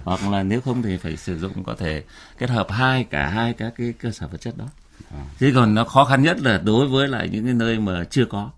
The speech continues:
Speaker 2: À.
Speaker 1: Thì rõ ràng là nếu quy mô nó đặt ra, hoặc là khi hợp nhập lại cũng có cái nơi, tức là nó còn xa, giữa các cái khu vực này, khu vực khác nó có xa. Thì đây cũng là một vấn đề đặt ra thì chúng ta phải khắc phục. Và từng bước, tức là nhà nước phải có đầu tư, và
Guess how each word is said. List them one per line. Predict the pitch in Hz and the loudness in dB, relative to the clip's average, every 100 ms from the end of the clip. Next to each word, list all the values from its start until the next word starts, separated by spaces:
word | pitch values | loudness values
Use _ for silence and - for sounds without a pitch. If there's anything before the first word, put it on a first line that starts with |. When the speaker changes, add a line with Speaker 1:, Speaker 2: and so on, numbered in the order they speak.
| - - | -20 -16
Speaker 2:
À. | 67 - | -12 -6
Speaker 1:
Thì | 87 | -4
rõ | 85 | -2
ràng | 113 107 95 92 | 0 2 2 0
là | 90 | 0
nếu | 98 113 | -2 -2
quy | 117 | -4
mô | 104 107 104 | -2 -2 -2
nó | 107 | -4
đặt | 98 - | -4 4
ra, | 107 95 - - - | 4 4 -2 -14 -2
hoặc | 101 104 | 0 2
là | 104 | 0
khi | - 139 | 4 4
hợp | 139 | 4
nhập | 117 110 | 4 2
lại | 110 95 | 2 0
cũng | 135 156 | -2 -4
có | 180 185 | -2 -2
cái | 165 | 0
nơi, | 156 143 131 | 2 2 0
tức | 143 135 | -4 -4
là | 117 90 | -4 -2
nó | 101 | -4
còn | 117 101 92 | -4 -4 -4
xa, | - 131 131 135 - - _ _ - - | -4 -2 -2 -4 -12 -20 _ _ -20 -10
giữa | - 127 - - | -2 -2 -2 -4
các | 143 139 | -4 -4
cái | 139 135 | -4 -6
khu | 127 131 | -6 -6
vực | 113 95 | -4 -4
này, | 90 | -4
khu | 113 | -4
vực | 117 95 | -4 -4
khác | 120 | -6
nó | 131 | -8
có | 135 | -10
xa. | - 123 120 - - - _ - | -8 -8 -8 -14 -20 -20 _ -6
Thì | 92 | -2
đây | 113 | 0
cũng | 117 | 2
là | 113 | 0
một | 95 | 0
vấn | 107 | -2
đề | 120 | -4
đặt | 92 87 | -4 -6
ra | 104 101 101 | -4 -6 -4
thì | 85 - | -6 -6
chúng | 95 | -8
ta | 110 101 | -8 -8
phải | - | -10
khắc | 120 - | -10 -8
phục. | 135 - - - - | -8 -8 -16 -14 -8
Và | 87 | -4
từng | 92 90 | -2 0
bước, | 120 190 - | -2 -2 -6
tức | 123 | -8
là | 113 | -6
nhà | 98 | -4
nước | 98 127 | -4 -6
phải | - - | -8 -8
có | |
đầu | 98 87 - | -6 -4 -2
tư, | 120 - - _ - - | -2 -2 -16 _ -20 -14
và | 82 | -12